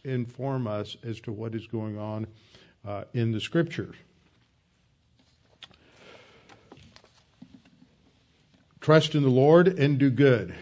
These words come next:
Dwell in the land and feed on his faithfulness. Delight yourself also in the Lord, and he shall give you the desires of your heart. The Lord is my rock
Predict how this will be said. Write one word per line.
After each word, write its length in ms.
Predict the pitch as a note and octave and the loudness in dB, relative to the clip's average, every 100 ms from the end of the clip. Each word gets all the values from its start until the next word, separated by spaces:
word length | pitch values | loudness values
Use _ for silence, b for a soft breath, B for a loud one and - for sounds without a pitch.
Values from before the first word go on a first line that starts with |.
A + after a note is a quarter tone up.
| B B A2+ | B B -8
Dwell 560 | G#2+ C3 D3 D#3+ E3 | -2 2 2 2 0
in 260 | - C3+ C3+ | 0 0 0
the 80 | A#2+ | 2
land 500 | B2+ C3+ C#3 C#3 C#3+ D3 | 2 4 6 4 2 0
and 400 | A#2 A#2 A#2+ G#2+ | -2 0 -2 -6
feed 640 | - - E3+ C#3 B2 C3 - | -14 -4 0 2 4 2 0
on 280 | B2 B2+ B2 | -6 -2 0
his 300 | A#2+ A#2+ A#2 | 0 0 -2
faithfulness. 880 | - D3+ D3+ D3 A#2+ F#2+ - - - B B B B | 0 2 2 0 -6 -6 -14 -18 -18 B B B B
Delight 400 | - B2+ D#3 F#3 | -2 0 2 0
yourself 500 | D3+ B2+ - C3 A2+ - | 0 -2 0 -4 -4 -4
also 600 | B2 D3 D3 C#3 A#2+ B2 | -4 -4 -4 -2 -2 -2
in 180 | C3 A#2+ | -4 -2
the 80 | A2 | -2
Lord, 400 | A2 A#2 B2 B2+ | -2 0 0 0
and 140 | A2+ | -4
he 160 | A2+ C3+ | -2 -2
shall 180 | C3 A#2 | -2 -6
give 240 | G#2+ B2 | -2 -4
you 140 | A#2+ A#2 | -4 -6
the 100 | G#2+ | -8
desires 800 | G#2+ F2+ A2 A#2+ A#2 A#2 A2+ - - | -8 -8 -6 -4 -4 -4 -6 -10 -16
of 120 | A2 | -12
your 200 | G2+ G#2 | -10 -12
heart. 500 | G2 - A#2+ G2+ - _ b b b b b b b b b b _ _ - | -14 -8 -6 -6 -12 _ b b b b b b b b b b _ _ -6
The 80 | |
Lord 320 | A#2 C#3 D3 D3 | -4 0 2 0
is 160 | A2 | -2
my 160 | B2 A#2+ | -4 -4
rock 460 | A#2 C#3 D3+ D#3+ | -2 -2 -2 -4